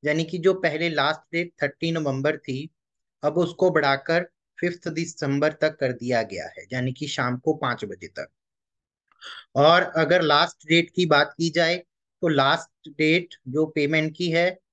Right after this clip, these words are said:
वो रात के ग्यारह बजे तक, अ, बारह, ग्यारह पचास तक जो है कर दी गई है। So, और विंडो करेक्शन जो सेकेंड दिसंबर से लेके सिक्स दिसंबर तक थी,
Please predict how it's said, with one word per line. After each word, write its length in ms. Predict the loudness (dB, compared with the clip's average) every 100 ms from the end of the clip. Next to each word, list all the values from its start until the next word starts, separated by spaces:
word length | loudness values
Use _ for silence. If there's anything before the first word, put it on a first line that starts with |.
| _ -6
वो 320 | 0 0 0
रात 320 | 0 -2 -4 -10
के 100 | -8
ग्यारह 360 | -2 0 0 -2
बजे 240 | -6 -8
तक, 240 | -6 -8
अ, 580 | -8 -8 -4 -2 -2 -4 _ -2
बारह, 320 | 0 2 0 -4 _ _
ग्यारह 260 | -2 0 0
पचास 440 | -2 -2 -2 -2 -8
तक 120 | -10
जो 140 | -6 -2
है 100 | -2
कर 220 | 0 -2
दी 180 | -2 -6
गई 240 | -4 -2
है। 180 | -2 -4 _ _ _ _ _ _ _
So, 320 | 0 0 0 -6 _ _ -2
और 380 | 2 2 0 -4
विंडो 280 | -2 -2
करेक्शन 500 | -2 -4 -6 -8 -10
जो 440 | -4 0 0 0 -6 _
सेकेंड 600 | -12 -4 -4 -2 -4 -4 -6 _ _ _ _ _ -14
दिसंबर 540 | -8 -4 -2 0 0 0
से 200 | -2 0
लेके 360 | 0 -2 -6
सिक्स 320 | -6 -8 -8
दिसंबर 460 | -8 -6 -4 -2 -2
तक 220 | -2 -4
थी, 360 | -6 -8 -8